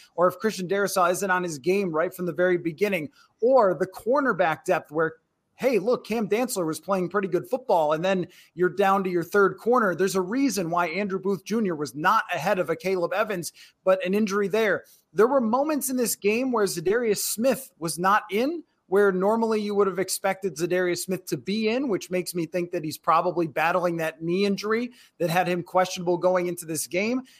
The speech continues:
And if Zadarius Smith's not in there, and if Delvin Tomlinson's not in there, all the weaknesses came together here in this game, and Dallas was the worst possible opponent. They had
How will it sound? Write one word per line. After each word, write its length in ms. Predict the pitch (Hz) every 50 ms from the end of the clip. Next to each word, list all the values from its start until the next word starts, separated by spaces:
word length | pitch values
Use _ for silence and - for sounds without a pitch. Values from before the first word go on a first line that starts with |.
| _ _ -
And 140 | 139 151 151
if 80 | 131
Zadarius 460 | - 156 147 165 175 185 175 165 156
Smith's 420 | - - - 185 214 214 - - -
not 240 | 214 202 202 196 208
in 100 | 208 208
there, 300 | 214 220 220 233 226 233 - - -
and 140 | - 175 185
if 100 | 175 180
Delvin 340 | - 185 180 175 160 151 139
Tomlinson's 760 | - - 143 156 180 202 214 220 208 - - 220 214 185 -
not 240 | 220 208 208 202 208
in 100 | 214 214
there, 320 | 214 214 208 214 202 - _ _ _ _ -
all 360 | 175 190 226 247 254 254 262
the 120 | 247 262 247
weaknesses 640 | 214 247 247 247 240 214 196 - - 196 185 160
came 320 | - - 190 190 190 190 185
together 440 | - 170 156 196 220 226 240 214 180
here 460 | 135 165 156 151 151 151 160 160 - - - _ _ -
in 160 | 175 170 175
this 240 | 156 196 220 208 -
game, 480 | 147 196 202 202 180 160 147 143 151 - -
and 220 | 170 170 170 151
Dallas 440 | 131 175 170 185 202 214 202 - -
was 280 | 160 165 175 160 - -
the 80 | 165
worst 520 | 156 151 143 147 190 220 262 - - - -
possible 520 | - 202 202 208 - - 208 190 196 190
opponent. 420 | 190 190 - 185 180 170 151 -
They 140 | - 202 190
had 180 | 175 185 185